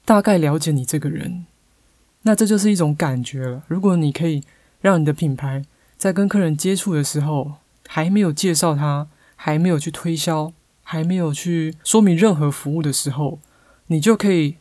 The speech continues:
默默的借由这个品牌的风格去吸引你的受众户，那它就是一个非常非常棒的自然的行销，甚至是触及或者是转换等等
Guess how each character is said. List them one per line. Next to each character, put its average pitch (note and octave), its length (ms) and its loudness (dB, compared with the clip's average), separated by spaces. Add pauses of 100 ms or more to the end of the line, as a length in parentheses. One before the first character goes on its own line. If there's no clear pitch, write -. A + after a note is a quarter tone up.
默 G3+ 160 2
默 F#3+ 160 0
的 D3+ 100 -2
借 D3 160 -4
由 D#3 160 2
这 D#3+ 100 -2
个 D#3 80 0
品 D3+ 240 -4
牌 C#3+ 160 -2
的 C#3+ 120 -4
风 F3 280 -2
格 C3 240 -4
去 E3 220 -6
吸 E3 360 0
引 F3 140 2
你 C3 120 -2
的 C3+ 180 -6 (260)
受 E3+ 220 0
众 D3+ 220 -4
户， D#3 200 -4 (680)
那 G3+ 180 4
它 G3 140 2
就 F#3+ 160 0
是 F3+ 160 0
一 E3 40 -2
个 D3+ 120 -2
非 E3+ 120 -2
常 D3+ 160 -2
非 D#3 120 -2
常 D3 180 -2
棒 D#3 180 0
的 C#3 80 -2
自 E3 200 -4
然 C3 160 -2
的 C3 60 -6
行 D3+ 260 -8
销， D3+ 280 -6
甚 D3+ 200 -4
至 D3+ 100 -6
是 D#3+ 140 -4
触 D#3 260 -4
及 D#3+ 180 -6
或 D3+ 160 -4
者 D3 80 -4
是 D3 140 -6
转 - 240 -6
换 C#3 240 -4
等 C3+ 240 -4
等 C#3+ 100 -6